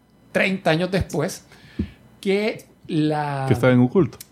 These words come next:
Speaker 1: que la, el plan
Speaker 2: <laughs>
Speaker 1: original es que Allison Mack se iba a convertir en Lois Lane. Ella iba a ser ese, iba a tomar ese papel.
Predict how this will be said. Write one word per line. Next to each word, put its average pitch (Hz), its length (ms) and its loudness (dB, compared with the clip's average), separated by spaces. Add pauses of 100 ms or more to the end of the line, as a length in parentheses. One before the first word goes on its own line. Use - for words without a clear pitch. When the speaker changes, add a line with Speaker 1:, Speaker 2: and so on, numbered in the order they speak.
Speaker 1:
que 165 140 -4
la, 135 720 -2
el 156 160 0
plan 185 300 0
Speaker 2:
<laughs> 220 40 2
Speaker 1:
original 233 680 0
es 190 160 -6
que 202 140 -4
Allison 208 440 -2
Mack 233 480 0
se - 180 -6
iba 160 80 0
a 156 40 -10
convertir 160 480 -2
en 147 180 -2
Lois 139 280 -4
Lane. 139 220 -8 (480)
Ella 202 160 -2
iba 165 100 0
a 151 40 0
ser 165 200 2
ese, 160 200 -6
iba 156 140 -4
a 156 60 -6
tomar 160 340 -2
ese 147 160 -4
papel. 135 380 -4